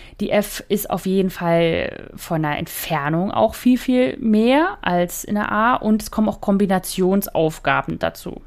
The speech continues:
Also, dass man zum Beispiel eine Markierung fällt und dann sollst du erst einweisen und dann sollst du die Markierung arbeiten und solche Geschichten. Und das ist halt im Anfängerbereich,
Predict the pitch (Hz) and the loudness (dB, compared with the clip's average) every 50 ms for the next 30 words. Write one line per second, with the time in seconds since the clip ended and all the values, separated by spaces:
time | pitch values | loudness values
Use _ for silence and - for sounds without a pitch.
0 | - - - - - 180 165 170 175 160 - - 180 165 - 175 165 165 165 - | -20 -18 -6 -2 -2 0 0 0 -2 -2 -2 -2 -4 -2 -2 -2 -2 -2 -2 -2
1 | - 185 175 165 165 156 - - - 254 254 233 220 220 214 208 - 220 208 202 | -4 -2 -2 0 -2 -2 -4 -2 -2 0 0 2 2 0 0 0 2 4 4 4
2 | 196 196 - - 190 175 - 175 170 170 170 165 165 - - - - 165 - - | 4 2 0 -4 -6 -2 0 2 2 2 2 0 0 -2 -4 -4 -4 -4 -2 0
3 | - 196 202 202 180 185 175 175 175 190 185 185 - - - 190 170 - 160 156 | 2 2 2 2 2 2 2 2 0 0 -4 -4 -4 -6 -6 -6 -4 0 0 0
4 | 156 160 156 - 160 151 - - - 156 160 156 151 147 - - 175 160 160 - | 0 0 -2 -2 -4 -4 -4 -8 -10 -6 -4 -4 -4 -4 -2 -4 -2 -2 -2 -4
5 | - 151 147 151 143 - - - - - - - - - - - - - - - | -4 -6 -6 -6 -10 -8 -10 -10 -8 -8 -8 -10 -10 -12 -16 -16 -14 -14 -14 -16
6 | - - - - - - - - - - - - - - - - - - - - | -14 -16 -16 -16 -16 -20 -20 -20 -20 -20 -20 -20 -20 -20 -20 -20 -16 -16 -12 -4
7 | - 202 165 180 175 180 - 226 175 180 185 180 185 - - 170 175 - 196 185 | -2 0 2 4 2 2 0 -2 -2 0 0 0 0 0 0 -2 0 0 0 0
8 | 180 165 170 156 156 160 - - | 0 0 0 0 0 -2 -2 -6